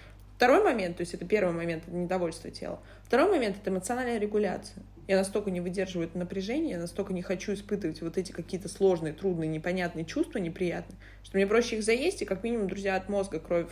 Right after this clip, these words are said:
в желудок, э, оттекает, это есть на уровне физиологии, да, начинается процесс пищеварения. А второе, как бы я просто за-, за-, получаю вот этот быстрый кайф,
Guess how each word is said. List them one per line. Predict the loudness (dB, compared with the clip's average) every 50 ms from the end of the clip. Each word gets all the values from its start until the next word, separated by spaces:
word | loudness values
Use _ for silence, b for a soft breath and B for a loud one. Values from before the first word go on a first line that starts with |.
| -12 -14 -10
в | -10 -6
желудок, | -2 0 0 0 2 0 -2 -4 -2 -6
э, | -4 -4 -4 -4 -6 -8 -6 -8
оттекает, | -8 -8 -10 -12 -4 -2 -2 -2 -2 -4 -6
это | -6 -4 -4
есть | -4 -4 -6 -6
на | -8 -4 -2
уровне | -2 0 0 -2 -2 -4 -6
физиологии, | -6 -6 -4 -2 -2 0 -2 -2 -2 -4 -6 -4
да, | -2 0 0
начинается | 0 -2 -6 -8 -10 -10 -10 -12 -12
процесс | -12 -12 -12 -12 -14 -16
пищеварения. | -14 -14 -12 -6 -2 -2 2 2 2 0 0 -6 B B B B B B B B
А | -2
второе, | 4 6 6 8 8 6 6
как | 4 2 0
бы | 2 2
я | 0 0
просто | 0 -2 -4 -2 -4 -4
за-, | -4 -2 -2 -2
за-, | -4 -6 -4
получаю | -2 0 0 0 2 2 2 2 2
вот | 0 -2
этот | -6 -6
быстрый | -8 -4 -2 -2 -2 -2 -4 -8 -4
кайф, | 0 2 2 2 0